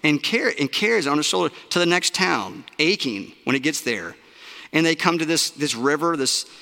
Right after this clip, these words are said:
this lake or whatever, and Jesus says, "All right, I want you to take your stones, and I want you to throw them into the river."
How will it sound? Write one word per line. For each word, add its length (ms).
this 220
lake 480
or 60
whatever, 420
and 160
Jesus 220
says, 120
"All 80
right, 60
I 40
want 120
you 80
to 80
take 200
your 100
stones, 720
and 120
I 40
want 240
you 60
to 60
throw 320
them 220
into 560
the 120
river." 340